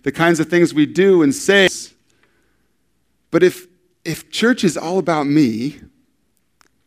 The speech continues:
or if church is all about you that have been here for, be welcomed.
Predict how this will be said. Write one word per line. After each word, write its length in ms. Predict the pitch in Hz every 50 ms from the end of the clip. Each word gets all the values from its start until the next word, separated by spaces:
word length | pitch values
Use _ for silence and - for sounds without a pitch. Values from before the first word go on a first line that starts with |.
| _ _ _ _ _ _ _ _ _ _ _ _ _ _ _ _ _ _ _ _ _
or 160 | - 147 147
if 160 | 139 - -
church 360 | - - - 202 220 214 -
is 120 | 196 156 - -
all 220 | 147 156 170 175
about 280 | 165 139 160 151 143 -
you 680 | 139 127 139 151 160 165 156 135 131 131 131 143 151
that 160 | 143 - 147 135
have 200 | 131 113 123 -
been 280 | 147 147 147 160 160
here 460 | 160 143 131 143 143 143 139 143 143
for, 360 | 139 139 - 131 127 120 113 - _ _ _ _ _ _ _ _ _ _ _ _ _ _ - _ _ _ _ _ _ _
be 120 | - 123
welcomed. 600 | 117 104 113 113 107 104 - 107 95 90 85 -